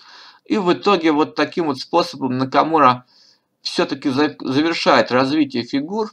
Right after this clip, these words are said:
И уже здесь, после взятия на Б шесть, соперники согласились на ничью. Ну, действительно, позиция здесь равна. А, также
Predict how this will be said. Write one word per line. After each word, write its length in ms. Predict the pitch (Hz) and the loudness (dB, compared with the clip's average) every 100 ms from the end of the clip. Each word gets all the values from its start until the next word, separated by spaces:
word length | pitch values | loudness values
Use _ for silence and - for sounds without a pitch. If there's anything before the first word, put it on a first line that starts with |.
| _ _ _ _ _ _ _ _ _ _ _ _ _ _ - - | _ _ _ _ _ _ _ _ _ _ _ _ _ _ -20 -4
И 100 | 160 | 2
уже 300 | 165 139 156 | 2 4 0
здесь, 320 | 131 135 180 | 0 -2 -2
после 300 | - 135 131 | -2 -4 -2
взятия 380 | 127 120 139 135 | -2 2 0 0
на 120 | 120 113 | -4 -4
Б 120 | 123 | -4
шесть, 300 | - 143 135 | -2 -4 -4
соперники 540 | 107 - 127 120 - | -8 -2 -2 -2 -6
согласились 720 | - - 104 110 - 117 107 | -10 -2 0 0 -4 -10 -10
на 60 | 120 | -10
ничью. 440 | 117 123 - 110 | -8 -8 -8 -8
Ну, 100 | 101 | -8
действительно, 560 | - 123 123 123 123 110 | -10 -12 -8 -10 -8 -10
позиция 500 | - 101 110 120 110 | -2 -2 -2 -8 -8
здесь 280 | 95 101 - | -6 -6 -2
равна. 480 | 104 104 104 98 - _ _ _ _ - - _ _ _ _ _ - _ _ | -2 -2 -2 -4 -6 _ _ _ _ -20 -20 _ _ _ _ _ -20 _ _
А, 300 | - 110 104 | -4 0 0
также 680 | 101 - 175 180 170 160 131 | 0 0 2 2 0 -2 -4